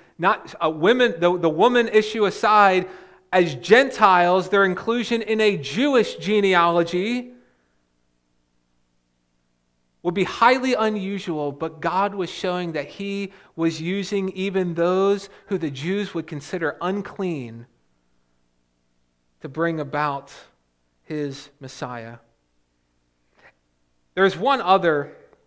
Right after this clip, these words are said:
woman in this story that I would like to look at as we think about the lowly.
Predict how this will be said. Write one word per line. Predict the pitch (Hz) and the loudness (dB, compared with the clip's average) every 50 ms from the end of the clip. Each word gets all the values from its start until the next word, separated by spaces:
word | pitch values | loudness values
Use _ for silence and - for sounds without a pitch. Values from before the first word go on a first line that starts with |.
| _ _ _ _ _ | _ _ _ _ _
woman | 160 156 170 185 185 170 151 147 139 139 143 - - | -6 -2 0 0 0 0 -2 -4 -6 -8 -12 -12 -10
in | 160 156 156 | -8 -8 -6
this | 151 147 143 147 - - - | -6 -6 -6 -8 -12 -16 -20
story | - - - 170 165 165 151 147 143 | -20 -14 -8 -6 -4 -2 0 -2 -2
that | 135 139 139 | -2 -4 -6
I | 139 135 | -6 -6
would | 135 139 143 143 139 151 | -4 -4 -4 -4 -4 -4
like | 151 147 147 143 - | -4 -4 -4 -6 -8
to | - 139 | -10 -6
look | 139 147 147 147 143 | -6 -6 -6 -6 -8
at | 131 123 135 | -8 -8 -8
as | 139 131 - | -10 -10 -10
we | 143 | -10
think | 139 - - 156 147 | -10 -10 -12 -10 -8
about | 147 131 135 135 135 131 - | -8 -6 -4 -6 -6 -6 -8
the | 135 127 | -10 -10
lowly. | 123 127 127 127 127 127 123 117 113 113 120 | -10 -8 -8 -8 -8 -10 -10 -12 -14 -14 -16